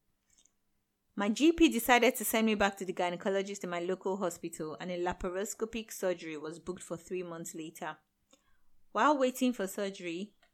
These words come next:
I began to follow the advice I had been reading online and in the books.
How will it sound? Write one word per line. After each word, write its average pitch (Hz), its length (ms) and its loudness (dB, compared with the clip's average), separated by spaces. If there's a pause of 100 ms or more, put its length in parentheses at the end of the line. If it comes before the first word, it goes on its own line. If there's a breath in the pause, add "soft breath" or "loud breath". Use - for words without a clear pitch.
(160)
I 185 80 -2
began 214 320 2
to 220 100 -8
follow 202 320 -2
the 190 140 -2
advice 180 400 0
I 175 80 0
had 165 120 -2
been 165 220 -8
reading 180 320 -10
online 160 520 -8 (440 soft breath)
and 170 140 -6
in 160 100 -10
the 160 80 -10
books. 165 580 -10